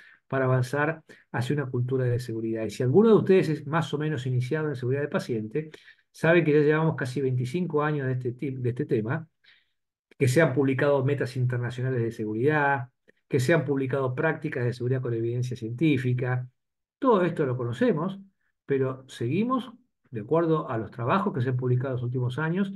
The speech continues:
estando inseguros. Todavía no estamos seguros, ¿eh? Ustedes saben que hoy los últimos trabajos publicados estiman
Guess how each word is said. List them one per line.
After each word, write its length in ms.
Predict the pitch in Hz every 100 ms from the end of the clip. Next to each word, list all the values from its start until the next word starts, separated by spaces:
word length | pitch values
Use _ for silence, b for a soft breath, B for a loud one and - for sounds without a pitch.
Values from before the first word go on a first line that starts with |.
| B -
estando 380 | 123 131 151 139
inseguros. 600 | 123 117 110 107 104 - B B B
Todavía 720 | - 147 139 147 156 160 156 - _ _
no 420 | 131 131 151 160 156
estamos 560 | - 131 120 123 117
seguros, 600 | 107 117 156 135 117 - - _ _
¿eh? 300 | 120 131 147 - _ _ _ _ _ _ _ _ _ _ _ _ _ -
Ustedes 400 | 127 147 147 127
saben 300 | 156 151 123
que 120 | 131
hoy 380 | 143 165 160 - -
los 140 | 123
últimos 300 | 156 160 123
trabajos 320 | 127 127 123 -
publicados 720 | 113 120 175 170 170 165 b b _ -
estiman 720 | - - 208 135 113 104